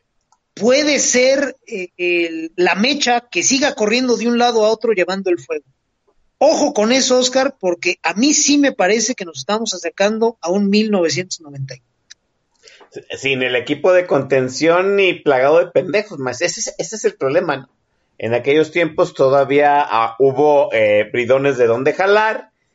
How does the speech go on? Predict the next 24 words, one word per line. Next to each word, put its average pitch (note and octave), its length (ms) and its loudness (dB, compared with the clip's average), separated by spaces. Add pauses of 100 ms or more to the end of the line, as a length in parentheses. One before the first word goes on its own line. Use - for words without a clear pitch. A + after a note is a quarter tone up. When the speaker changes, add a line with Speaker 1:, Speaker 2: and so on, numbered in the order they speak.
(240)
Speaker 2:
y A#2+ 220 -4
había C3 260 4
gente D3+ 280 -2
más D3+ 240 -2
inteligente C#3+ 720 -2
para A#2 720 0
manejar, A2+ 840 -2 (420)
pues, A#2+ 140 -6
los C3 160 0
consiglieres D3 680 -2
en D#3 120 0
tiempos D#3+ 340 0
de C#3+ 100 4
guerra. G3 380 -2 (320)
Y C3+ 200 -2
hoy, F#3+ 460 4
<laughs> G3+ 1500 -2
pues, - 120 -8
el D3+ 140 2
único G#3+ 320 -4
consigliere E3+ 680 0
mediana-, F3 560 0
medianamente E3+ 680 -2
sensato, E3+ 840 0